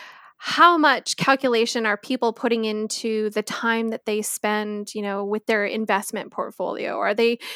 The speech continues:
deducting the hours that they researched a particular index fund or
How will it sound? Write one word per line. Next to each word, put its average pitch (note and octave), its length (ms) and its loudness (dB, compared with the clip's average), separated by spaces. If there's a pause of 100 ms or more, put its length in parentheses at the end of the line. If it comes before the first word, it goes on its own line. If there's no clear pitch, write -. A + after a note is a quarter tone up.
(160)
deducting A#3 760 2
the A3 240 -2
hours A#3 640 6
that A3 180 -2
they G#3+ 140 2
researched A3+ 840 -2
a - 80 -4
particular A3+ 1080 0 (100)
index A3+ 440 0
fund A3 480 -2
or F#3+ 240 -2